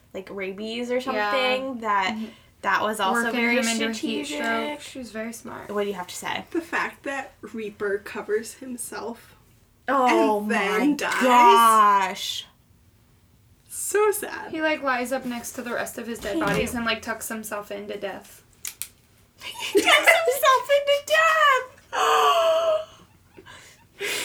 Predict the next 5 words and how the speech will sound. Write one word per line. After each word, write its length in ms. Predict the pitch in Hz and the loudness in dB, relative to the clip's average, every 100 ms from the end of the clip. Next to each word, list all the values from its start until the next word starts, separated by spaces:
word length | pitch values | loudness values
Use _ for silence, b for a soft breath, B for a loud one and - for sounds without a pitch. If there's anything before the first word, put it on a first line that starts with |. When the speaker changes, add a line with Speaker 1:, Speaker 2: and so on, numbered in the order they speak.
| B | B
Speaker 1:
<gasps> 80 | B | B
Speaker 3:
That's 200 | 415 381 | 0 2
so 140 | 285 277 | -2 -4
sad. 320 | 254 240 247 - _ _ _ _ _ - - - - 311 - _ - - - - - - - - _ - _ _ _ _ _ B B B B B B B _ _ | -4 -6 -8 -14 _ _ _ _ _ -18 -16 -16 -18 -20 -20 _ -8 -8 -10 -20 -20 -20 -20 -20 _ -20 _ _ _ _ _ B B B B B B B _ _
Speaker 1:
Wow. 260 | 214 208 208 | -8 -6 -6